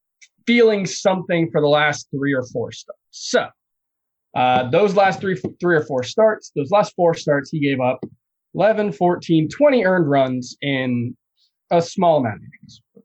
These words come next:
I don't wanna do the math again. Uh, through his first seventeen starts, which is directly before that, he had a three sixteen E R A with one hundred and two strikeouts in eighty-eight point one innings. Now, those eighty-eight point one innings came in seventeen starts,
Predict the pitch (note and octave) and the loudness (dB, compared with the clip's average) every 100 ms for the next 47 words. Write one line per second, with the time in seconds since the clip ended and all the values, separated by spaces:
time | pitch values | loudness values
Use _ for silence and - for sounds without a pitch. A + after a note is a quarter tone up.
0 | - C3+ - - D#3+ C#3+ C#3 B2 A2+ A2+ | -8 -8 -8 -2 0 0 -2 -4 -8 -10
1 | - _ - A2+ - _ _ _ _ _ | -14 _ -18 -18 -18 _ _ _ _ _
2 | _ - C#3+ C3 A#2+ - - A3 C4+ A#3 | _ -2 0 2 0 -6 -4 0 2 4
3 | G#3+ - A3 F#3 - B3 A3 - C3 A#2 | 2 0 0 0 2 2 0 -2 -4 -4
4 | - A2+ - - D3 A#2+ B2+ A2+ C3+ E3 | -4 -4 -4 -10 -8 -6 -6 -8 -2 0
5 | E3 C3 A#2+ C4 C4+ B2+ C3+ - _ _ | 0 -4 -8 -2 0 0 -2 -8 _ _
6 | _ _ C4+ E4 - B3 C4+ B3+ B3 B3 | _ _ -2 0 -2 0 -2 0 -4 -6
7 | - A#3 A3+ G#3 G3 F3+ G3 E3 D3 C#3+ | -4 0 0 2 4 4 2 0 0 0
8 | G3 E3 G#3+ G#3+ A3+ G3+ E3 F#3 E3+ - | 0 -2 -2 -2 -4 -6 -8 -8 -8 -4
9 | E3 E3 D3 C3+ C3+ - D3 D3+ D#3 C#3+ | -2 0 0 -2 -4 -10 -8 -2 0 0
10 | C#3 - - C#3+ B2 B2 A2+ A2 _ - | -2 -4 -4 -4 -4 -6 -8 -14 _ -4
11 | D3+ D3 - _ _ _ _ _ _ _ | -2 -2 -6 _ _ _ _ _ _ _
12 | _ _ - F#3+ G#3 G3 F3 D#3+ C#3+ C3+ | _ _ -2 0 2 2 0 0 -2 0
13 | C#3 A#3+ A3+ - E3 C#3 B2+ C#3+ A#2 A2+ | 0 0 0 -2 -2 -2 -2 -4 -4 -8
14 | G#2+ - - F#3+ F#3 - - | -14 -10 -2 0 0 -4 -18